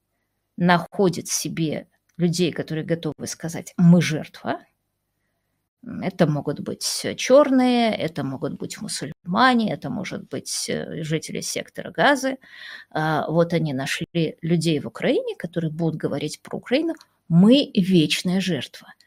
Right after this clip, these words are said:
Мы вечная жертва этих нехороших московитов. И если у нас был Паскевич, то он, значит, предатель Украины. Если у нас был Гоголь, то он, значит, предатель Украины.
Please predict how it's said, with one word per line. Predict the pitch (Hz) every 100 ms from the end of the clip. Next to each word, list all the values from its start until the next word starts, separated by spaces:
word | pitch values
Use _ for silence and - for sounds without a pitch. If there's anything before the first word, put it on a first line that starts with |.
| _ -
Мы | 160 202
вечная | 165 143 - -
жертва | - 262 - 247
этих | 151 143 -
нехороших | 151 180 165 - 175 -
московитов. | - - - 277 453 392 - _ - - -
И | -
если | 170 170 165 170 -
у | 160
нас | 165 156
был | 160
Паскевич, | 135 160 - - - 165 -
то | -
он, | -
значит, | - - -
предатель | - 151 143 - -
Украины. | - 196 311 508 359
Если | 185 -
у | 160
нас | 165
был | - 160
Гоголь, | 156 180 - 147
то | - 127
он, |
значит, | 160 - - -
предатель | - 120 92 -
Украины. | - - 262 381 427